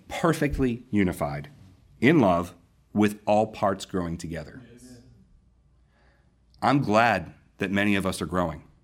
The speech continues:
Speaker 1: I'm thankful for the growth in our congregation spirituality. But you know what? If we allow others to lag behind because we're not loving them the way we should, we're hindering our own body. What happens when you have a painful hangnail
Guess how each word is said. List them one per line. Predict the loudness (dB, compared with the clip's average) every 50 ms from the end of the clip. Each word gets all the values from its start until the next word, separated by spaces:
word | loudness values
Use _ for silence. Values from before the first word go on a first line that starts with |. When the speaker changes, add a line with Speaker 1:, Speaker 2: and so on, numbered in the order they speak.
| _ _ _ _ _ _ _ -2
Speaker 1:
I'm | 0 0 0
thankful | 0 0 0 0 0 0 0 -2 -2
for | -2 -4 -4
the | -2 -2
growth | -2 -2 -2 -2 -2
in | -2
our | -2 -2
congregation | -2 -2 -2 -2 -2 -4 -4 -4 -4 -4 -4 -6 -8
spirituality. | -6 -4 -4 -4 -2 -2 0 2 2 0 0 -4 -8 -12 -18 -20 -12 -10
But | -8 -6 -2
you | 0
know | 0 2 2
what? | 2 2 2 2 2 -2 -6
If | -8 -4 0
we | 0 2 2
allow | 2 2 0 0 -2
others | -2 -2 -2 -2 -2 -2 -4
to | -4 -4
lag | -4 -2 -2 -2 -2 -2
behind | -4 -4 -2 -2 -2 -2 -2 -2 -4 -4
because | -6 -6 -6 -6 -4 -2
we're | 0 2
not | 2 4 2 2 2
loving | 0 0 2 2 0 0 0
them | 0 -2 -2 -2
the | -4 -4
way | -2 0 0 2
we | 2 0
should, | 0 0 0 0 0 0 -4 -8 -14 _ _ _ _ _ _ -20 -20 _ _ _ 0
we're | 2 2 4
hindering | 4 4 4 4 2 2 2
our | 2 2 2
own | 0 0
body. | 2 2 0 0 -2 -8 -16 _ _ _ _ _ _ _ _ _ _ _ _ _ _ _ -20 -20 -20 -18 -6 0
What | 4 4 4 4 4
happens | 2 0 0 0 0 -2 -2 -2 -4 -6 -10 -16 -20 _ _ _ _
when | -2 0 2
you | 4 2 2
have | 2 2 2 2 2 2 0 -2 -4 -12 -10 -6
a | -4 -4 -4
painful | -4 -6 -2 2 4 4 4 2 2 0 -2 -2 -2 -6 -12 -18 -16
hangnail | -6 -2 -2 0 0 0 -2 -6 -10 -14 -18